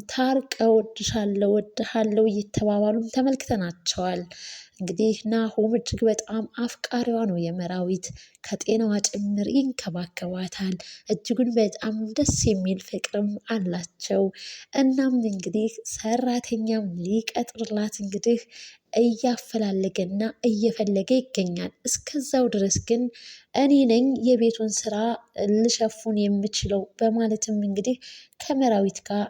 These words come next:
ተነጋግረዋል ማለት ነው። ውድና የተከበራችሁ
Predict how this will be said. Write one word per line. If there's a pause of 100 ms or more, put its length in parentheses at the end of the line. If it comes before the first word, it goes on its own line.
(120)
ተነጋግረዋል
ማለት
ነው። (460)
ውድና
የተከበራችሁ